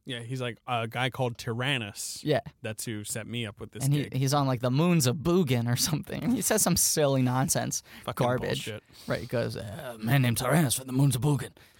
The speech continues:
Speaker 2: he's like, "What?" So he goes to that and he's like, "Tyrannus, Sifo Dyas, any of this that make any sense to you?" And they're like, "Absolutely not."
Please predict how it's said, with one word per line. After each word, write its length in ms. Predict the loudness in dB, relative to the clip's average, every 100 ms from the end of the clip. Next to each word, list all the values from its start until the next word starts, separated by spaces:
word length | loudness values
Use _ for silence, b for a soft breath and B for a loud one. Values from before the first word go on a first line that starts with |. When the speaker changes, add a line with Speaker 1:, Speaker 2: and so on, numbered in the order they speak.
| -8
Speaker 2:
he's 160 | -8 -8
like, 220 | -12 -16
"What?" 160 | -16 -18 _ _ _ _
So 140 | -2 0
he 100 | 4
goes 240 | 4 4
to 60 | 2
that 160 | 2 4
and 60 |
he's 180 | 2 0
like, 360 | 0 -2 -4 -8 -4
"Tyrannus, 720 | 2 4 4 4 2 -2 -6 _ _ _ _ _ _ _ _ -20 -14
Sifo 240 | -2 0 2
Dyas, 320 | 4 4 4
any 120 | 4 4
of 60 |
this 120 | 4
that 100 | 6
make 120 | 4 4
any 120 | 4
sense 200 | 4 4
to 60 |
you?" 60 | 4
And 80 | 6
they're 120 | 6
like, 140 | 4 4
"Absolutely 420 | 4 4 2 2
not." 380 | 2 2 2 -4